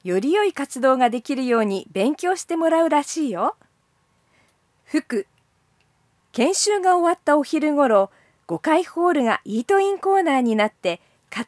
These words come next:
たものやちょっとした振る舞いコーナーで漬物などを食べられるのよ。長。振る舞いも楽しみ。その後、十三時半から交流会だね。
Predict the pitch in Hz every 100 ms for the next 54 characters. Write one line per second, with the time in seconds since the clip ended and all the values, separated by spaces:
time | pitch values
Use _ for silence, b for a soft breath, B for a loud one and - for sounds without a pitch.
0 | - 302 320 311 285 208 180 - 220 -
1 | 359 - 349 - 294 330 359 349 349 330
2 | 294 214 180 190 b b - - 320 359
3 | 381 381 381 330 269 - 190 269 302 330
4 | 359 285 240 214 233 330 _ _ _ _
5 | _ _ _ _ _ _ _ _ _ _
6 | - 285 247 156 _ _ _ _ _ _
7 | _ _ _ - 208 262 330 392 381 381
8 | 254 269 320 320 311 330 _ _ _ _
9 | _ _ _ _ - 214 240 403 415 247
10 | 214 - _ - 196 285 427 415 392 359
11 | 403 392 294 185 - 226 269 392 440 302
12 | 302 247 220 320